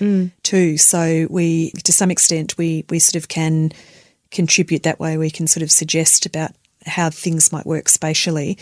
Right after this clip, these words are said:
Speaker 2: uh, and, and we, we, we also have the ability to sort of put people together a little bit too. So, yeah, we, we feel like we do have quite a bit to offer there.
Speaker 1: Mm-hmm. And
Speaker 2: Mm.
Speaker 1: have you found clients quite open to you being very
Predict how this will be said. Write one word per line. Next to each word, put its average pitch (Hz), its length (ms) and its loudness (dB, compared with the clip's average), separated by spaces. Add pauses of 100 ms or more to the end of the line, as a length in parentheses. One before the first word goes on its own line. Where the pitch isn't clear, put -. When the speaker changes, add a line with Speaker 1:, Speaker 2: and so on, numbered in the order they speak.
Speaker 2:
uh, 160 340 2
and, 165 280 0
and 160 300 2
we, 165 240 0
we, 160 180 0 (280)
we 170 160 0
also 160 240 0
have - 160 -12
the 165 200 -6 (100)
ability 175 480 -4
to - 120 -4
sort - 160 -4
of 160 80 -8
put - 180 -8
people - 280 -4
together 160 580 0
a 175 60 0
little 165 180 0
bit 160 220 -4
too. 165 340 -2
So, 160 580 2 (360)
yeah, 196 120 6
we, 190 140 8
we 196 140 2
feel 240 200 4
like - 220 0
we 180 80 2
do 170 160 2
have 156 420 -2 (120)
quite 170 240 -4
a 156 40 -2
bit - 200 -8
to - 140 -4
offer 165 280 -4
there. 160 240 -2 (160)
Speaker 1:
Mm-hmm. 226 180 6 (540)
And 190 100 6
Speaker 2:
Mm. - 20 4
Speaker 1:
have 196 120 2
you 202 80 2
found 190 420 0
clients - 500 -4
quite - 340 -4
open 175 420 0
to - 160 0
you 170 220 0
being 170 360 2
very 170 420 4